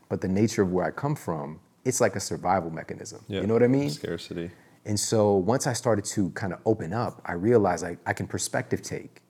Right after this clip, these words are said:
Speaker 1: you know? And so I just kinda, like, took, taking a break. I was just focusing on, I, now I was healthy. I was helping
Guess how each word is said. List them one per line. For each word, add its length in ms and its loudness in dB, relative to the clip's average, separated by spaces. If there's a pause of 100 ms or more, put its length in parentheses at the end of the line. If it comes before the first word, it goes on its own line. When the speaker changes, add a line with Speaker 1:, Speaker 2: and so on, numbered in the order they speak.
(500)
Speaker 1:
you 100 -4
know? 240 -8
And 100 -8
so 280 2
I 240 6
just 260 0
kinda, 180 0
like, 200 -2
took, 220 -4
taking 280 0
a 40 4
break. 420 2
I 60 4
was 140 4
just 200 -2 (220)
focusing 460 2
on, 200 0
I, 100 0
now 200 2
I 40 6
was 140 0
healthy. 440 0 (440)
I 80 -2
was 160 0
helping 540 2